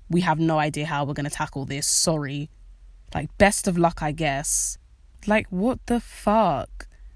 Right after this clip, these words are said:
They're not even gonna try and address the issue. They said, "Sorry, we've got no target to end it."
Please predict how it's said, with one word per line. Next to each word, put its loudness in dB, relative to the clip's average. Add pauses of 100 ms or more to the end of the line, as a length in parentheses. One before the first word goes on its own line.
(400)
They're 2
not 2
even 0
gonna 2
try 6 (280)
and 4
address 0
the -6
issue. -2
They -2
said, -2
"Sorry, 0
we've -2
got -4
no 0
target -6
to -10
end -2
it." -6